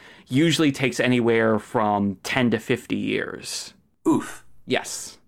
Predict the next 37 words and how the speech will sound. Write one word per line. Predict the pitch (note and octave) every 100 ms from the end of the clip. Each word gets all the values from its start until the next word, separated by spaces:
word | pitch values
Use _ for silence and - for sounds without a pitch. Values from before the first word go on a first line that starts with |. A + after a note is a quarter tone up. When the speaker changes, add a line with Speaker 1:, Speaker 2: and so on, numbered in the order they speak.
| _ -
Speaker 2:
How | - D3
much, | D3 C#3+ D3
uh, | A#2+ B2
how | D3+
much | C#3+ -
mechanical | - C3+ C#3 B2+
stuff | A2 A2 -
can | - G2
I, | F#2
uh, | F2 E2+
can | - G#2+
I |
work | F#2+ G#2 G#2
on | G2+
in | F#2+
the | F2+
meantime? | G#2+ A2+ E2+ A#1 - - - - - -
Speaker 1:
Yeah, | B3 B3+ C#3
uh, | B2 C#3
do | C#3
you | D#3+
have | F#3+ E3+
a | D3
set | - D3+
of | C3+
Tinker's | D#3+ F#3 F3+
tools? | G3 G3+ C4+ - -
Speaker 2:
I | - G#2
do. | C3+ E3+ - - -
Speaker 1:
Go | D#3+
ahead | D#3+ E3+
and | D#3
roll | C#3+ D3 D3 D3+ D3+
another | B2+ B2 B2+ B2+
check | A#2+ - C3
with | D3+
that. | D#3 E3+ -